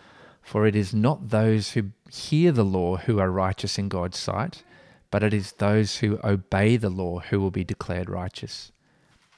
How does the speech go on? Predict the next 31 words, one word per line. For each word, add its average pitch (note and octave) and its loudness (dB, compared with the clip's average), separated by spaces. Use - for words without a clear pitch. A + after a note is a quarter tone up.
Indeed, A#2+ 6
when A2 4
Gentiles F#2 0
who A2 0
do A2 0
not B2 0
have A3 2
the D3+ 4
law F#2+ 0
do B2+ 4
by A2+ 2
nature G#2+ 2
things A2 0
required A#2 0
by F#2 2
the F2+ 0
law, F2+ -4
they A#2+ 2
are G2+ 2
a G#2 2
law G2 2
for G#2+ -4
themselves, F#2+ -4
even A#2 -2
though G#2 0
they G2+ 0
do G2+ -2
not G2+ -4
have B2+ -2
the G#2 -4
law. F2+ -8